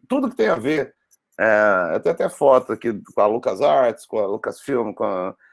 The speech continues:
e eles anunciavam, "Em breve o Mandalorian", foi, as primeiras artes que eu vi até foram lá, antes de qualquer coisa na Disney. E ele me falou o seguinte, eu falei assim, ele me contou muita coisa naquela época, eu não podia falar nada, eu mantive minha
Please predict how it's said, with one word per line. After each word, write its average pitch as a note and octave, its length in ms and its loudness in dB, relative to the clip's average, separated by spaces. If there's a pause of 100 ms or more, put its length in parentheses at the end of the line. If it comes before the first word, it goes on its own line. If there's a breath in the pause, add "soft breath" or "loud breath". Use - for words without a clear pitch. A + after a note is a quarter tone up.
(300 soft breath)
e C3 120 -2
eles D3 160 2
anunciavam, D#3+ 560 4
"Em B2+ 40 -4
breve D#3 240 4
o D#3+ 40 0
Mandalorian", D3+ 340 4
foi, D3+ 160 0 (120)
as C#3+ 80 -10
primeiras D3+ 400 -2
artes D#3+ 300 -2
que C#3+ 100 -4
eu C3+ 100 0
vi C3+ 140 -8
até C#3+ 240 -6
foram - 320 -6
lá, B2+ 260 -2 (240)
antes D3+ 200 -6
de D3 80 -12
qualquer C#3+ 280 -2
coisa C3+ 200 -4
na C#3 100 -6
Disney. G#2+ 280 -8 (420)
E E3 580 2
ele F#3 160 4
me F3+ 100 -2
falou F3+ 280 4
o - 20 -2
seguinte, F3 580 -6
eu B2+ 120 2
falei C#3+ 180 2
assim, C3 540 -10
ele C4 160 4
me C4+ 80 4
contou A#3 240 6
muita A3+ 260 2
coisa F3 340 2
naquela D3+ 300 4
época, D3 160 2
eu E3+ 60 -2
não E3+ 80 -6
podia D#3 200 -2
falar D3+ 280 4
nada, C3+ 240 2
eu D#3 60 0
mantive C#3+ 360 -6
minha D3 240 -6